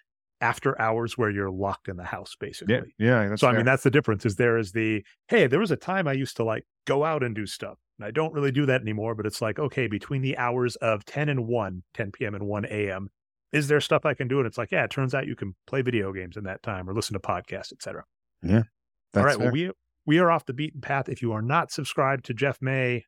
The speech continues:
Speaker 1: on Patreon, please do it, 'cause I would love to release He-Man. I would love to release that evil onto the universe.
Speaker 2: Onto everybody,
Speaker 1: Let us
Speaker 2: yeah.
Speaker 1: do that.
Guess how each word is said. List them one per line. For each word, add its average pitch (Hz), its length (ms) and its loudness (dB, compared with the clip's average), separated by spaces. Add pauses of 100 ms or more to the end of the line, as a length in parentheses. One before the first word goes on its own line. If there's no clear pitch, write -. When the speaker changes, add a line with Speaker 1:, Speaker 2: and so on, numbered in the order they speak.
Speaker 1:
on 113 180 -4
Patreon, 110 600 -2 (340)
please 135 180 4
do 147 160 2
it, 147 120 0 (320)
'cause 107 360 -2
I 117 80 2
would 113 140 -4
love 127 360 0
to - 100 -8
release 123 400 -2
He-Man. 131 640 -2 (200)
I 131 80 4
would 123 160 -2
love 135 240 2
to - 120 -8
release 131 240 0
that 120 220 -2
evil 117 460 2
onto 107 260 -6
the 117 80 -8
universe. 104 560 -10
Speaker 2:
Onto 95 180 0
everybody, 90 400 4
Speaker 1:
Let 78 80 4
us 78 60 0
Speaker 2:
yeah. 80 60 0 (120)
Speaker 1:
do 76 60 0
that. - 160 -8